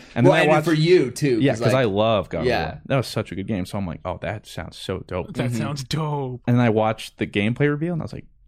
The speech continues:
Speaker 1: He's just stomping them.
Speaker 2: Yeah, I was like,
Speaker 1: Yeah, it's too easy.
Speaker 2: not quite as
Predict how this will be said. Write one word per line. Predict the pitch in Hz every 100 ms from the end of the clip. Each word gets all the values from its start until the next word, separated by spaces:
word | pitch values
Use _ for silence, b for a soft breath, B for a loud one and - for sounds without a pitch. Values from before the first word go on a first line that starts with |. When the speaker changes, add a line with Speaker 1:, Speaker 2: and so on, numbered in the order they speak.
| B B B -
Speaker 1:
He's | 139 156
just | 156
stomping | - 135 156 151
them. | 104 87 -
Speaker 2:
Yeah, | - 92 90
I | 98
was | -
like, | 92 101
Speaker 1:
Yeah, | 110 107 101
it's | 104 -
too | 135
easy. | 127 127 104 95 -
Speaker 2:
not | 113 113 -
quite | - - 101 101 101
as | - 95 90 92 - -